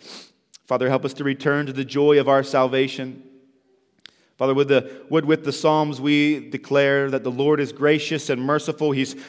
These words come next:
slow to anger and he's abounding in steadfast love. Father, though hell would try to shake our souls, may we stand firm in that steadfast love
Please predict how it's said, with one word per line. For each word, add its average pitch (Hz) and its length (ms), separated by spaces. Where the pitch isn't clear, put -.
slow 160 440
to 165 180
anger 151 380
and 143 100
he's 135 120
abounding 147 680
in 135 120
steadfast 131 840
love. 107 340
Father, 113 220
though 131 360
hell 131 280
would 127 160
try 131 220
to 117 100
shake 127 380
our 107 120
souls, 107 840
may 120 120
we 107 120
stand 120 440
firm 113 380
in 98 80
that 98 160
steadfast 107 960
love 92 480